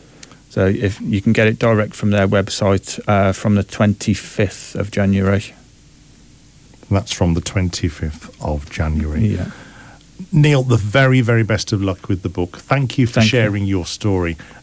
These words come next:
Speaker 2: It's fascinating, and, uh, you know, you have every right to be proud of yourself, most definitely.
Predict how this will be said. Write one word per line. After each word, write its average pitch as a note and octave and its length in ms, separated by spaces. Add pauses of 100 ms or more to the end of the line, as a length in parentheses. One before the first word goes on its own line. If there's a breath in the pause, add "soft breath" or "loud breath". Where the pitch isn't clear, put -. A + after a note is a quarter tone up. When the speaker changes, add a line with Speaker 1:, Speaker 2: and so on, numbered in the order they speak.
Speaker 2:
It's A#2+ 180
fascinating, G2+ 920 (100)
and, F#2+ 380
uh, F#2 200 (100)
you A2 80
know, G2 100
you G2+ 220
have G#2 160
every F#2+ 200
right G2+ 300
to G2+ 100
be F2 140
proud F2+ 320
of E2+ 100
yourself, E2+ 440
most F2+ 200
definitely. G2 460